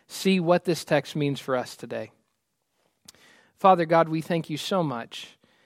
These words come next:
that your word is alive and it's living and active. And even right now, when we cannot go out as much, when we cannot be together, uh, with the people of God,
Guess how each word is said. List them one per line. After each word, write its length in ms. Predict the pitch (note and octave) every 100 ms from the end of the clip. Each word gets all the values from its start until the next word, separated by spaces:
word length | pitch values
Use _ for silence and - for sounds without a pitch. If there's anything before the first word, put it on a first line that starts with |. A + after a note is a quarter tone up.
| _ -
that 220 | C#3+ C#3
your 260 | D#3 E3
word 420 | D3 C#3 D3+ D#3 C#3+
is 100 | B2+
alive 520 | B2 B2+ C#3 B2 A#2
and 120 | B2
it's 180 | C3+ -
living 400 | D#3 D#3+ D#3 D3
and 100 | C3+
active. 460 | C#3 C#3 - C3
And 100 | C3+
even 300 | D#3 D#3+ D#3+
right 260 | C#3+ D3+ C#3
now, 380 | C3+ C3+ C3+ B2+
when 260 | C#3+ C#3+ C#3
we 100 | E3+
cannot 480 | - E3 D3 C#3+ - _ _ _
go 180 | D3+ D#3
out 240 | D3 F3 G3
as 160 | F3+
much, 340 | F#3+ F#3 F3+ -
when 120 | D3+
we 100 | D3
cannot 420 | - D#3 D3 C#3
be 160 | D#3 E3+
together, 600 | F3 D#3 D#3 D#3+ D#3 D3+ - _ -
uh, 180 | D3+ C#3+
with 200 | D#3 D#3
the 80 | D#3
people 340 | F#3+ E3+ D#3+
of 140 | C#3
God, 380 | D3 D#3 D#3+ D3+